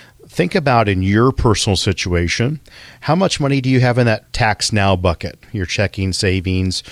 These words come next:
or after tax investments? How much do you have in that second bucket, that tax deferred or tax later bucket?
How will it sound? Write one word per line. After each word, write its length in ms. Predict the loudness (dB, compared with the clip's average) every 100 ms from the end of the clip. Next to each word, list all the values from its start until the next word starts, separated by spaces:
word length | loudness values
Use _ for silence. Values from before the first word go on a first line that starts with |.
| -20 -6
or 100 | 0
after 320 | 0 0 -4
tax 380 | -2 -2 -2 -6
investments? 760 | -6 -6 -8 -8 -10 -10 -12 -14 _ _ _ -20 -20 -20 -20 -8
How 80 | -2
much 240 | 0 0
do 80 | 0
you 60 | 0
have 160 | 2
in 80 | 2
that 180 | 0 0
second 500 | -2 0 -2 -2 -4
bucket, 340 | -4 -4 -8
that 180 | -10 -10
tax 360 | -2 0 0 -2
deferred 680 | -4 -2 0 2 0 -2 -6 -10 -20 -6
or 100 | -6
tax 400 | -2 -2 -2 -2
later 320 | 0 0 0
bucket? 460 | 0 -4 -4 -10